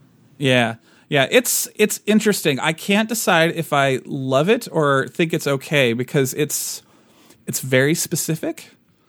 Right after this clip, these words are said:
you know, 'cause it's obvi-, I, you could port a lot of the stuff over to it into Greece. Like, like, if you just wanted to make a Greece D and D game, you could just do it and just shave off or, you know, retitle everything. Okay, and I think it would work.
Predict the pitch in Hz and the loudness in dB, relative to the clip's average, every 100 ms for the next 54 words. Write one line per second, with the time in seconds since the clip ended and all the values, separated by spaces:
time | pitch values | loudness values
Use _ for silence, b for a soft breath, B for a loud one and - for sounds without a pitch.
0 | _ _ 156 160 160 170 165 175 196 - | _ _ 0 2 4 2 4 4 4 0
1 | 147 202 190 185 - - 233 311 233 233 | -2 0 2 2 -2 2 2 2 2 4
2 | 226 240 220 - 233 214 202 220 220 233 | 4 4 2 0 0 2 4 4 2 2
3 | 226 214 - 175 165 - 160 143 135 147 | 4 2 0 -2 0 0 0 0 -2 0
4 | 214 220 - - - - 143 131 156 151 | 0 -2 -4 -8 -12 0 2 2 2 2
5 | 151 160 165 170 156 135 143 139 131 123 | 2 0 2 4 4 4 2 4 4 4
6 | 139 135 - 123 120 127 143 147 143 147 | -2 -4 -2 0 2 0 -2 0 2 2
7 | 170 131 127 123 120 117 123 139 123 127 | 0 0 -2 -2 -2 0 0 0 0 -4
8 | - - - 127 120 123 131 - 127 123 | -8 -12 -4 -2 0 -2 -4 -6 -6 -2
9 | 127 117 123 - 147 135 123 139 143 160 | -2 -4 -8 -4 -2 0 0 0 0 0
10 | 175 180 185 b b b 151 143 135 131 | 0 0 -2 b b b 2 4 4 2
11 | 165 143 156 143 120 131 147 - | 2 0 -4 -4 -4 -2 -4 -6